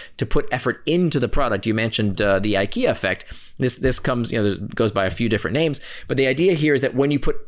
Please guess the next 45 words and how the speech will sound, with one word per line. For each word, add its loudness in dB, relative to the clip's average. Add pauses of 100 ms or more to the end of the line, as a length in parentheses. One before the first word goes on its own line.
effort 0
into 0
a 2
product, -2
when 0
you 4
build 4
ikea 0
furniture, 0
for 0
example, 0 (260)
you, 0
we 4
know 4
you 4
value 2
it 2
more. 2 (320)
And -2
so 0
when 2
you 2
see 2
a 4
website 2
or 4
an -2
app -2 (260)
that 0
gets 0
you 4
to 2
fill 2
out 4
a 0
profile 4
or 2
customize 0
your, 4
your, 4
uh, 4
experience 0
in 2
some 0
way, 0